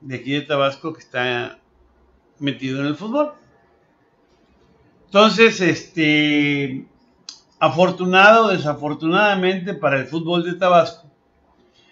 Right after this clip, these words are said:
hace varios años, en mi dos mil doce, si no mal recuerdo yo, eh, hice un resumen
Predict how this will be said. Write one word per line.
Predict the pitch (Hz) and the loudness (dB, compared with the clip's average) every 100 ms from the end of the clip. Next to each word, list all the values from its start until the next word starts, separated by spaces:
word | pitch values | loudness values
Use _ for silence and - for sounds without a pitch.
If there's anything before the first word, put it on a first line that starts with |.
| _ - | _ 0
hace | 156 156 - 175 165 156 | 2 2 2 4 4 4
varios | 135 143 160 160 | 6 4 4 2
años, | 165 160 156 175 - - _ _ - | 2 2 0 -4 -8 -20 _ _ -18
en | 127 120 123 | -12 -8 -6
mi | |
dos | 127 117 113 120 | -6 -6 -6 -2
mil | 147 143 | -2 -2
doce, | 135 123 131 | -6 -8 -10
si | 131 120 | -14 -10
no | 117 | -8
mal | 123 123 | -6 -8
recuerdo | 127 - 113 120 | -10 -10 -10 -6
yo, | 127 120 - _ _ - - - - - - - - - _ _ _ _ _ _ _ _ _ - | -8 -8 -14 _ _ -20 -20 -20 -20 -20 -20 -20 -20 -20 _ _ _ _ _ _ _ _ _ -8
eh, | 151 147 160 170 | 0 0 0 -2
hice | 202 - 190 | -4 2 2
un | 185 196 | 2 0
resumen | 180 175 - 208 208 170 160 151 | 2 0 0 -2 0 0 0 -6